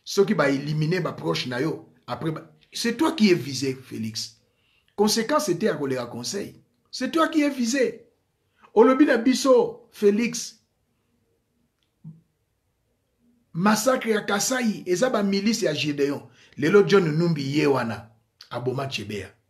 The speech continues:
John Numbi ye wana aboma Bazana. Azwi ndeko na ye, bazane même village.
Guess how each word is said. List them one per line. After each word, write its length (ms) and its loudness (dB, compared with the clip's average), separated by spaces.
John 200 6
Numbi 440 2
ye 60 4
wana 180 2
aboma 300 -4
Bazana. 560 -6
Azwi 440 -2
ndeko 400 -2
na 120 -4
ye, 260 4
bazane 400 -4
même 300 0
village. 640 -4